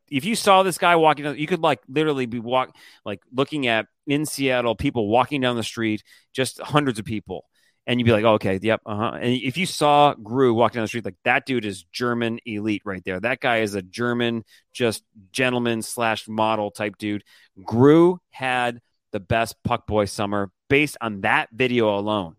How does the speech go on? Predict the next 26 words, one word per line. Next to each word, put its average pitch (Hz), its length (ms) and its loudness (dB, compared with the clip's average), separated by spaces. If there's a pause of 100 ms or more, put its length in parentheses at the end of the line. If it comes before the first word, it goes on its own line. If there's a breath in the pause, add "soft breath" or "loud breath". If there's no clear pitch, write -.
Not, 190 300 -2
not 226 160 -8
only 226 220 -6
factoring 156 480 -2
in 127 80 -4
the 110 100 -2
other 147 160 0
stuff - 220 -2
that 92 80 -10
he 90 80 -12
put 90 180 -10
out, 80 200 -10 (280 loud breath)
just 160 340 0
this 131 220 0
jet, 151 600 -2 (380)
shirtless, 147 880 -2 (640)
chicks, - 280 0
dudes, 123 580 0 (180)
drunk, 117 460 0 (100)
bikinis. 107 640 -4 (160)
This 113 140 -6
guy 113 160 4
had 107 160 0
an 101 80 -14
awesome 101 320 -8
summer. 85 360 -12